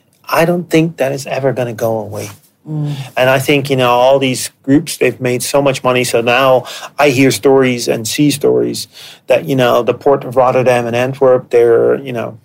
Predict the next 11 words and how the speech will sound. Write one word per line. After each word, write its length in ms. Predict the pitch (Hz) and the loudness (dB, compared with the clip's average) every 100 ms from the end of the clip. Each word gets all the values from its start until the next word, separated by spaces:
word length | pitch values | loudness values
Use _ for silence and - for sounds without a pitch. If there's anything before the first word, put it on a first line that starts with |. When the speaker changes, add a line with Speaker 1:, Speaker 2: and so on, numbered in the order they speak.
| _ | _
Speaker 1:
they're 160 | - 113 | -10 -8
guarded 440 | 110 117 120 123 | -2 0 0 -2
so 200 | - 131 | 0 2
heavily 400 | 120 135 135 123 | 2 2 0 -2
now 240 | 117 113 113 | -2 -2 -2
that 180 | 110 110 - _ | -6 -8 -12 _
they 220 | 117 110 - - | -10 -10 -14 -16
attract 320 | - 127 - | -12 -10 -4
so 160 | 151 151 | 0 2
much 180 | 139 | 0
attention. 540 | 135 131 127 123 123 | -2 -4 -4 -6 -10